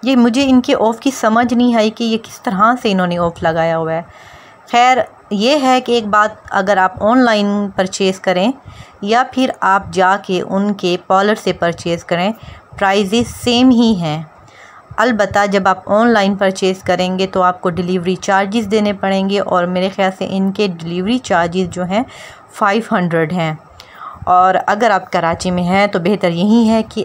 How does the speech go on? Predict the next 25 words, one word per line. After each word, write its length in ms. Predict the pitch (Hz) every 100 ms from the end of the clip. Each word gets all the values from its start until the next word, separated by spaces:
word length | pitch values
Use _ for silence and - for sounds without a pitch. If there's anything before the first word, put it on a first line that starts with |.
| -
आप 240 | 180 160
वहीं 220 | 175 175 190
पे 160 | 185 156
जाके 400 | 190 180 190 190
उनके 300 | 170 180 185
पार्लर 320 | 180 185 185 202
से 180 | - 220
ही 220 | 226 294 - - - -
आप 140 | 180 -
अपने 260 | 185 208 208
पसंदीदा 640 | 208 - 196 190 196 208
products 600 | 208 180 175 185 - -
check 280 | - 269 196
करने 220 | 170 165
के 120 | 170
बाद 260 | 160 190 -
purchase 420 | 175 - 185 180
कर 180 | - 147
लें। 200 | 156 156 156 - - - - - 196
जी, 80 | 247
ये 300 | 220 240 294
तो 160 | 311
था 460 | 302 220 214 214 214
review 680 | 180 180 190 180 233 269 277 - - - - - - - -
काशीज़, 540 | 202 208 - 208 202